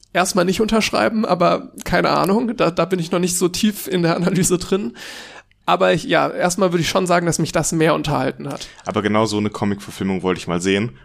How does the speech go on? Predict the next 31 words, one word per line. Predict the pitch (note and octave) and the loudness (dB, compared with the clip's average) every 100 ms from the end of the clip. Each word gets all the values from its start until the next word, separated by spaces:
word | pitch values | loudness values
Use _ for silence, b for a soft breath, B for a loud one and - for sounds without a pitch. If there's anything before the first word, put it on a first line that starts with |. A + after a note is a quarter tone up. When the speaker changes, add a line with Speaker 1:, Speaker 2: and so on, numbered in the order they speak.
| B | B
Speaker 2:
und | F#2+ F#2+ | -6 -2
die | G2+ | -2
habe | F#2 | 0
ich | G#2+ | -2
halt | F#2+ | -2
seit | E2+ - | -4 -2
Jahren | F#2+ F2+ F#2 F2+ F2 | 0 2 0 -2 -4
bei | - | -2
Marvel | F2+ E2+ F2+ E2+ | -2 0 0 -2
und | F2 | -6
sowas | F2 F2 - | -4 -4 -4
vermisst. | F2 F#2 A2 - - _ - | -4 -2 -2 -6 -16 _ -10
Und | G2+ | -2
auch | - F#2+ - | -2 -2 -4
D | G2 | -6
C | - G#2+ | -2 -2
hat | F#2+ | -2
das | - | -4
nicht | G2 | -8
so | F#2 G2 | -6 -4
wirklich | F#2+ F#2 | -6 -6
hinbekommen, | G2+ F2 - G2+ F#2 F#2+ B - | -6 -6 -4 -4 -2 -4 B -4
das | G2+ | -2
auf | F#2 | -2
den | G2 | -4
Punkt | A2 G#2+ | -4 -4
zu | - | -2
bringen. | F#2+ F#2 | -2 0
Jetzt | F#2+ - | -2 -4
zuletzt | - G2+ A2 - | -2 0 0 0
der | F#2+ F#2 | 2 2